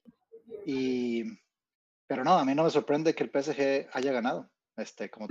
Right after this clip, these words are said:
lo, mi, mi argumento fue, tienen a dos de los tres mejores jugadores del mundo en este momento, y, y en realidad sí fueron contundentes. Mbappé tuvo dos goles,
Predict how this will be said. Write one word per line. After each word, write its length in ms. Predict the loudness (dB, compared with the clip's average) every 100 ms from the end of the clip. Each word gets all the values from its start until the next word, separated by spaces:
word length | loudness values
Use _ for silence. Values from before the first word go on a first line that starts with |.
| -10
lo, 200 | -8 -8
mi, 180 | -6 -4
mi 100 | -2
argumento 380 | -2 -2 -2 -2
fue, 180 | -4
tienen 360 | -2 -4 -2 -2
a 80 | 0
dos 260 | -2 -2
de 100 | -2
los 280 | -4 -6 -8 -12 -8
tres 180 | -4 -4
mejores 300 | -4 -4 -4
jugadores 380 | -2 -2 -2 -6
del 100 | -4
mundo 320 | -2 -2 -4
en 80 | -6
este 160 | -6
momento, 400 | -6 -6 -8 -12 -16 _ -20 -20 _ _ _ _
y, 360 | -8 -6 -4 -6 -8 -10 -10 -8
y 80 | -8
en 100 | -4
realidad 400 | -2 2 2 0 -4 -12 -14 -16 -18 -20 -10 -8 -2
sí 120 | 2
fueron 280 | 4 6 4
contundentes. 760 | 2 2 2 2 4 4 4 -2
Mbappé 380 | -2 -2 -2 0
tuvo 240 | 2 2
dos 160 | 2 2
goles, 420 | 4 4 2